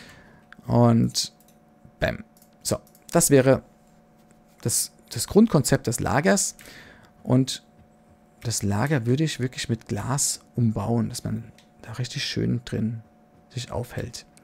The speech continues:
Dann machen wir die Container. Wir brauchen Lagercontainer. Das sind Organisationen, Lagercontainer.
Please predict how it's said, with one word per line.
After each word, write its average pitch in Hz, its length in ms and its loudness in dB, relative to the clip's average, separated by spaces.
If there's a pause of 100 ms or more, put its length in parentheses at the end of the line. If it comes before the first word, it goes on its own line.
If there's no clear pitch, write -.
(880)
Dann 107 140 -6
machen 131 200 -2
wir 135 80 0
die 131 100 -6
Container. 107 720 -2 (120)
Wir - 80 -14
brauchen 110 260 -4
Lagercontainer. 113 720 -4
Das 123 160 -8
sind 113 260 -6 (200)
Organisationen, 135 840 -4
Lagercontainer. 117 800 -8